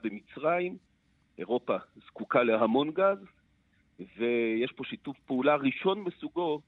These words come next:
מאז, אה, שסאדאת ובגין חתמו על הסכמי השלום, אה, שיתוף פעולה שכבר מגיע להיקפים של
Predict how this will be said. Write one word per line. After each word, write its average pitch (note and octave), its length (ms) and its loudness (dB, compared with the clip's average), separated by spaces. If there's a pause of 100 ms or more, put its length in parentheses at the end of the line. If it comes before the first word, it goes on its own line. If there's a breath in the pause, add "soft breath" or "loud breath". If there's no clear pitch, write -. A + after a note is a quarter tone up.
(140)
מאז, A#2 300 -4 (160)
אה, A2 60 0 (300)
שסאדאת A2 640 -6
ובגין A2+ 400 -8
חתמו A2+ 340 -8
על G2+ 80 -4
הסכמי B2 380 -4
השלום, D3+ 420 -2 (680 soft breath)
אה, F#2 60 -4
שיתוף B2+ 420 -4
פעולה B2 300 4
שכבר A2 400 -4
מגיע G#2+ 360 0
להיקפים A2+ 560 -2
של G#2 360 -2